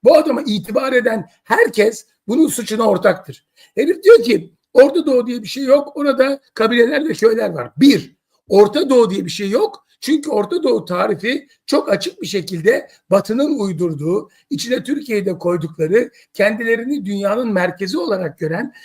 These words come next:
içinde Türkiye ve başka ülkelerinde olduğu ülkeleri geri kalmış ülkeler olarak tarif eden bir kavram bu bir. İki, orada kabileler ve köyler var. İşte geldik mi Mustafa Kemal Atatürk'ün büyüklüğüne? Hayır arkadaş. Türkiye Cumhuriyeti'nde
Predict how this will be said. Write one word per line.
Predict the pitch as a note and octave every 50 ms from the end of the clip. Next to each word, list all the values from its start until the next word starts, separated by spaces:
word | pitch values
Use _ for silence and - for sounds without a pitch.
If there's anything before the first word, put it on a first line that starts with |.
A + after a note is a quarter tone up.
| - _ _ -
içinde | D3+ - - B3 C#4 C4+ -
Türkiye | - C4 F#4 E4 - E4 D4 C4+ A3+ A3
ve | G#3 G3
başka | G3+ G3+ - - - D#4+
ülkelerinde | D4+ C4 - A#3+ A3+ G#3+ A3 G#3+ A3
olduğu | A3 G#3+ G3+ G3 G3+ G#3
ülkeleri | E3+ - G3+ G3+ G#3 A3+ C#4+ A#3 - _ _ _ -
geri | E3 G#3+ C4 F4 -
kalmış | - A3+ A3+ A3 F#3+ E3 F#3
ülkeler | F#3+ F3+ D#3 - A3+ C4+ C#4
olarak | A#3+ - F#3 F3+ E3+ - -
tarif | F#3+ - A#3 G#3+
eden | G#3+ G3 C4+ D4+ D4+
bir | C#4 -
kavram | - A3 G3+ G#3 D4+ D4 D4 B3+
bu | A3 G3
bir. | G#3 F3+ C#3 - _ _ _ _ _ _ _ _
İki, | E3 - - C#4+ D#4+ F#4 - _ _ - _ _ -
orada | B3 C#4+ F4 E4+ E4 D#4 D#4
kabileler | - B3+ C4+ B3 B3 A#3+ B3 B3 B3
ve | B3+ A3+
köyler | - - G#3+ A3 G#3 A3+ A#3 A3+
var. | A3 F3+ F3+ F3+ - _ _ _ _
İşte | - - B3
geldik | F#3+ G3 G3+ G#3 A3 - - D#4
mi | G3
Mustafa | F#3 E3 - - G3 F3 F#3
Kemal | - F3+ E3 E3+ F3 F3
Atatürk'ün | E3 - F3 C#3+ D#3 C#3+ - - E3+ D#3+
büyüklüğüne? | D#3 D#3+ D#3 D#3 - D#3+ D#3 D3 D3+ _ _ _ _ _ _ -
Hayır | - A#3+ C#4+ C4+ A#3+ G#3
arkadaş. | E3+ E3 E3 - D3+ C#3 B2 - - - _ _ _ _ _ _ _ -
Türkiye | B3 D4+ D4+ C#4+ - B3+ A#3 G#3
Cumhuriyeti'nde | D#3+ A3 A3 G#3+ G3+ G3+ F#3 E3 G3+ G#3 G#3 A#3 B3 B3+ -